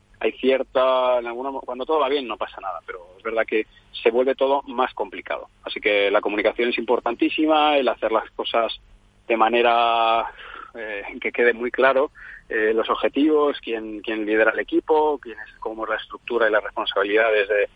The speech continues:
del equipo de trabajo, porque, pues bueno, ya os digo, cuando todo está bien nadie se queja, ni, no hay ningún problema, pero cuando surgen complicaciones, pues al final se buscan fantasmas en cualquier lugar, ¿no? Entonces se hace más complicado ahí.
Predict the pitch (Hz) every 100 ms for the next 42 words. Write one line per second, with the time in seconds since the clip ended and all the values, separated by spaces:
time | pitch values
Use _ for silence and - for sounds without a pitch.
0 | _ _ 113 107 123 - 117 110 127 156
1 | 165 - _ - - - 110 110 104 98
2 | 98 90 - - 92 117 104 _ 117 107
3 | 104 92 98 98 107 143 147 127 135 135
4 | 117 98 90 - 92 - 85 82 87 90
5 | 92 98 - - 101 101 90 101 104 104
6 | 101 101 104 120 - 120 110 110 110 110
7 | 110 - 110 110 110 104 95 101 104 -
8 | - _ - 101 104 - 110 104 104 101
9 | 104 101 90 87 82 - 90 85 92 -
10 | - - - - 92 - 92 - - 170
11 | 85 - -